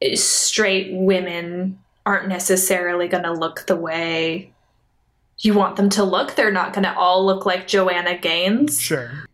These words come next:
Speaker 1: But at this, I, I agree with you. At the same time, it,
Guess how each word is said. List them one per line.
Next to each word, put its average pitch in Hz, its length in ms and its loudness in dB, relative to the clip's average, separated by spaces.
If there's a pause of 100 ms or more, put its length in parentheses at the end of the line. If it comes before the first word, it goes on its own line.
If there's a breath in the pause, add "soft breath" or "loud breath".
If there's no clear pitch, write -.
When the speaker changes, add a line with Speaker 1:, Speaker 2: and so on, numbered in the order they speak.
(160)
Speaker 1:
But 196 920 2
at 202 160 -4
this, - 640 0 (160)
I, 220 160 2
I 226 220 0
agree 220 300 4
with 233 180 2
you. 233 120 4
At - 100 0
the 196 80 2
same 190 260 2
time, 180 400 0
it, - 320 -2